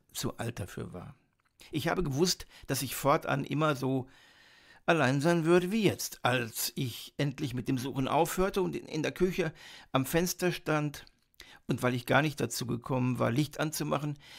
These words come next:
war es in der Wohnung schon dunkel und so entsetzlich öde und still. Ich habe auch schon geahnt,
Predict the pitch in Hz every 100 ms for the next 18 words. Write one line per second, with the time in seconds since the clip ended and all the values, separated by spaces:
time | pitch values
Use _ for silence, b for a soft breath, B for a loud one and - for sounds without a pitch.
0 | B - 120 151 175 - 143 113 117 135
1 | 147 139 - 120 139 175 180 175 - B
2 | B 123 - 123 120 165 175 151 120 120
3 | 156 180 196 175 - 143 - - 151 117
4 | 120 _ _ _ _ _ _ _ _ _
5 | _ _ _ _ _ _ _ _ B B
6 | - 117 120 123 - 123 113 - 120 139
7 | 120 -